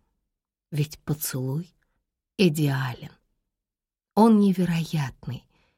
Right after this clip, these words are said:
и безупречный, и стоит всего, через что мы прошли.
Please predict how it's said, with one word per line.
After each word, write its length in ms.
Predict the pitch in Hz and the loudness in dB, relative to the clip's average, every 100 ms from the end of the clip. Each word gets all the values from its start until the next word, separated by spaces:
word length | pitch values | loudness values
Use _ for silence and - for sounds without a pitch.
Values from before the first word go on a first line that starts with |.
| _ _ | _ _
и 120 | 214 | 4
безупречный, 1080 | 190 175 160 151 156 160 156 - - 123 - _ _ _ _ _ | 6 6 4 0 2 2 0 -4 -8 -8 -10 _ _ _ _ _
и 120 | 185 220 | 4 4
стоит 540 | - 247 247 226 - | 4 2 4 2 0
всего, 440 | - - 196 226 | -2 2 4 4
через 360 | 226 - 185 180 | 2 2 0 0
что 280 | - - 170 | -4 -2 0
мы 180 | 160 156 | 0 -2
прошли. 680 | - 143 - - 127 123 | -4 -4 -4 -4 -4 -6